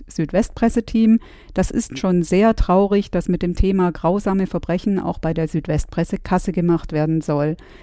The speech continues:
Wir waren entsetzt, diese Ankündigung auf der Titelseite zu finden. Diese Serie wird ja nichts zur Aufklärung oder Bildung beitragen, sondern nur den Gruselfaktor fördern. Außerdem finden alle Verbrechen, die in der Öffentlichkeit noch sinnlos breitgetreten werden,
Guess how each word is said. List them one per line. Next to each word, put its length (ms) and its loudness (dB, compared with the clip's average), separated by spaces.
Wir 240 4
waren 280 2
entsetzt, 680 -2
diese 220 -2
Ankündigung 640 -2
auf 160 -6
der 140 -2
Titelseite 680 -4
zu 140 -8
finden. 500 -2
Diese 260 0
Serie 520 2
wird 180 -4
ja 100 2
nichts 460 -2
zur 180 2
Aufklärung 760 0
oder 240 -2
Bildung 500 2
beitragen, 760 2
sondern 320 2
nur 160 2
den 200 0
Gruselfaktor 920 -4
fördern. 640 -2
Außerdem 580 2
finden 320 0
alle 220 2
Verbrechen, 640 0
die 140 -2
in 120 -2
der 100 -4
Öffentlichkeit 640 -2
noch 220 -4
sinnlos 560 2
breitgetreten 920 -2
werden, 380 0